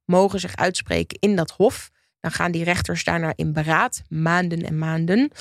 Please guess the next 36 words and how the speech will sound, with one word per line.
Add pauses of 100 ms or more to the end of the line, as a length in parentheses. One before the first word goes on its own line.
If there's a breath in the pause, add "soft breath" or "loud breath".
(320 loud breath)
eh,
om
er
tot
te
komen.
En
ik
was
naar
die
livestream
aan
het
luisteren (240 loud breath)
en
luisterde
naar
al
die
argumenten
die
er, (300)
die
er,
die
er
aangere-,
eigenlijk
al
die
pleidooien
die
aangereikt
werden. (880)
En